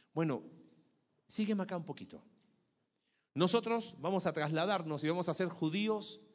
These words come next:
hace tres mil años atrás, en los tiempos de Salomón. ¿Qué es lo único que podríamos conocer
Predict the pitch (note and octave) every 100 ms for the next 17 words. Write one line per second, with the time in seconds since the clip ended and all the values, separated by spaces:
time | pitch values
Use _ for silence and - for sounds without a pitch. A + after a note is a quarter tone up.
0 | _ - D3 E3 D#3+ D3+ F3 G#3 G3 F3+
1 | D#3 D#3+ D#3+ C#3+ B2 A#2 E3+ E3 C#3 B2+
2 | B2 A#2+ G2+ D#2+ - _ _ _ _ _
3 | _ _ _ _ _ _ _ _ _ _
4 | _ _ _ - F3 F#3+ E3+ E3 F3 F#3+
5 | G3+ F3+ E3+ D3 D3 C3+ D#3 F3 D3 -
6 | C3+ C3 - F3 F3+